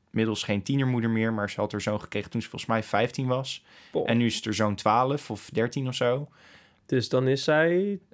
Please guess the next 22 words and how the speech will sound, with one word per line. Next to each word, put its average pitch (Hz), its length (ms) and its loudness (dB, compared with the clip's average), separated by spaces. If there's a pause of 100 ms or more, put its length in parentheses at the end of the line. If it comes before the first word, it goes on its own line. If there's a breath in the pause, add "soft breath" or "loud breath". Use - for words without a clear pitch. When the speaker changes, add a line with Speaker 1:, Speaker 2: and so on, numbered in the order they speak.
Speaker 1:
Ja, 107 260 2
bijna 117 260 6
dertig. - 360 -2
Speaker 2:
zevenentwintig. 131 960 6
Speaker 1:
<laughs> 131 80 8
Ja. 107 160 4 (640 loud breath)
Ehm, 127 520 4 (260)
en, 117 220 2 (120)
eh, 104 60 0
ze 104 160 -2
wonen 110 180 4
in 104 100 2
Dublin 127 520 4
en 107 140 0
ze 104 80 0
hebben 101 220 2
het 98 320 -6
totaal 135 380 2
niet 123 180 0
breed. 131 640 2
En, 98 380 -10 (100)
eh, 98 120 -10